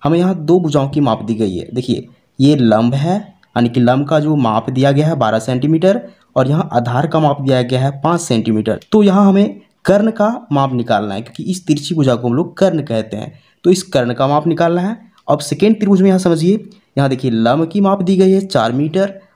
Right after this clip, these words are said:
और यहाँ कर्ण की माप दी गई है पाँच मीटर। तो हमें आधार का साइज यानी आधार की लंबाई निकालनी है। अब तीसरी भुजा में देखिए, यहाँ हमें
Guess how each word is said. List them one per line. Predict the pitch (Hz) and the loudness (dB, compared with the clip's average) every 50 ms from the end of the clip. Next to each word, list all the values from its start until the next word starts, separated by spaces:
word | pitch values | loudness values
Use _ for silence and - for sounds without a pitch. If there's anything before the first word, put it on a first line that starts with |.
| _ _ - | _ _ 0
और | 117 120 123 | 0 2 2
यहाँ | 123 127 120 123 - | 0 -4 -6 -6 -2
कर्ण | - 135 147 175 180 | -2 -2 0 0 -4
की | 180 - | -2 -2
माप | 185 180 175 170 160 | -2 -2 -2 -2 -4
दी | 156 175 160 | -6 -4 0
गई | 160 165 170 175 | 2 4 4 4
है | 170 180 | 2 0
पाँच | 175 180 - 170 180 180 - | -2 -2 -2 -2 -2 0 -2
मीटर। | 131 120 113 104 110 101 101 - - _ _ _ _ _ | -2 -2 -2 -2 -4 -6 -6 -12 -18 _ _ _ _ _
तो | - 160 | 0 2
हमें | 170 196 208 - - | 2 0 -2 -2 -4
आधार | 123 120 117 117 120 135 143 143 143 147 | -4 -4 -4 -4 0 0 0 0 0 -2
का | 147 - 131 139 156 170 - - _ _ _ | -4 -2 -2 -2 -2 -4 -6 -12 _ _ _
साइज | - - 143 127 131 127 131 | -6 -4 -2 -2 -2 -2 -2
यानी | 107 123 131 131 127 131 | -2 0 0 -2 -2 -4
आधार | 131 127 127 127 135 139 | -6 -4 -2 -4 -4 -4
की | - - | -4 -4
लंबाई | 185 180 - 135 131 127 | -2 -2 0 0 0 0
निकालनी | 127 123 120 - 117 110 113 117 120 | 0 -2 -2 -2 -2 -2 0 -2 -4
है। | 123 120 107 - - _ _ _ _ _ _ _ _ _ _ - | -6 -8 -10 -10 -14 _ _ _ _ _ _ _ _ _ _ -4
अब | 135 - - | -4 0 0
तीसरी | 151 156 156 208 226 | -2 0 2 2 2
भुजा | 180 147 147 135 | 2 2 2 2
में | 131 120 | 0 0
देखिए, | 120 117 - - 135 190 226 - - _ _ _ - | -4 -4 -4 -4 -4 -4 -6 -8 -16 _ _ _ 0
यहाँ | 147 160 165 | 0 2 2
हमें | 160 165 180 180 180 180 | 2 2 2 0 0 -4